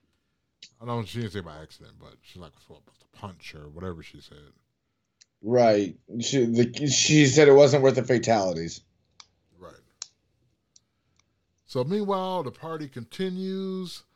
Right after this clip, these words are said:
Speaker 1: Monuments are getting destroyed. And then Thor decides that he is about to use the Sydney Opera House as a giant slide. And in the midst of doing that, Carol intercepts him. Um, they go at it for a little bit.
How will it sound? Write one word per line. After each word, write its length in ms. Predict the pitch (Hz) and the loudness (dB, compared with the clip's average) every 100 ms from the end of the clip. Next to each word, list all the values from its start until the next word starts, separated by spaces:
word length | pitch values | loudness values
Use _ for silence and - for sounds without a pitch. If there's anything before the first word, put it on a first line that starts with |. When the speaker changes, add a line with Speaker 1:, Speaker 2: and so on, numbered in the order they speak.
| _ | _
Speaker 1:
Monuments 560 | 143 175 175 170 165 147 | -8 -6 -6 -6 -8 -10
are 40 | |
getting 320 | 156 165 160 | -10 -8 -8
destroyed. 960 | 156 151 - 170 160 160 156 151 151 131 _ _ _ | -12 -12 -14 -12 -8 -6 -6 -6 -10 -14 _ _ _
And 180 | 113 117 | -12 -10
then 160 | 117 - | -10 -8
Thor 260 | 165 165 160 | -6 -6 -6
decides 460 | 139 156 151 147 | -10 -10 -10 -10
that 120 | 120 | -12
he 140 | 113 165 | -12 -12
is 160 | 160 | -12
about 300 | 139 139 135 | -12 -10 -12
to 100 | - | -12
use 320 | 135 139 143 123 | -10 -10 -10 -12
the 140 | 107 | -14
Sydney 420 | - 156 147 147 | -12 -12 -10 -12
Opera 380 | 127 127 113 120 | -10 -10 -10 -12
House 320 | 113 120 110 | -10 -10 -12
as 160 | 101 87 | -14 -14
a 60 | |
giant 380 | 82 98 95 90 | -14 -14 -16 -18
slide. 540 | - 135 139 135 131 127 | -18 -14 -12 -10 -12 -16
And 180 | 101 101 | -18 -18
in 120 | 98 | -18
the 60 | |
midst 320 | 95 113 107 104 | -16 -16 -16 -18
of 120 | 87 | -14
doing 280 | 104 101 101 | -14 -12 -14
that, 220 | 98 95 _ _ _ _ | -16 -20 _ _ _ _
Carol 360 | 147 143 135 | -10 -10 -10
intercepts 640 | 131 110 - - 160 - - | -12 -12 -12 -10 -10 -10 -14
him. 320 | 147 147 147 _ _ _ _ _ _ | -14 -16 -20 _ _ _ _ _ _
Um, 460 | 104 101 92 87 85 92 _ _ _ _ _ _ 101 | -16 -14 -14 -16 -18 -20 _ _ _ _ _ _ _
they 360 | 113 127 139 135 | -12 -10 -10 -12
go 300 | 123 123 123 | -10 -8 -8
at 120 | 123 | -10
it 100 | 120 | -12
for 160 | 127 | -10
a 20 | 113 | -8
little 180 | 117 | -8
bit. 300 | 113 117 117 | -8 -8 -10